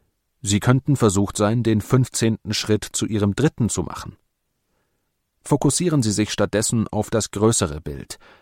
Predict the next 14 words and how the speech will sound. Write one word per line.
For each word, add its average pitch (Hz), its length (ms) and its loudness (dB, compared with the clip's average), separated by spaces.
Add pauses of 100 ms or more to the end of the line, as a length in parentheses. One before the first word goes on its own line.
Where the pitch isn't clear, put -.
(400)
Bedenken 113 420 2
Sie, 90 280 -4 (460)
erst 139 280 2
in 147 140 -2
der 135 200 0
richtigen 113 560 2
Abfolge 87 800 -2
machen 110 360 0
die 85 120 -2
Schritte 101 400 0
Sie 90 300 -2
zu - 180 -2
einem 98 300 -2
Großmeister. - 800 -2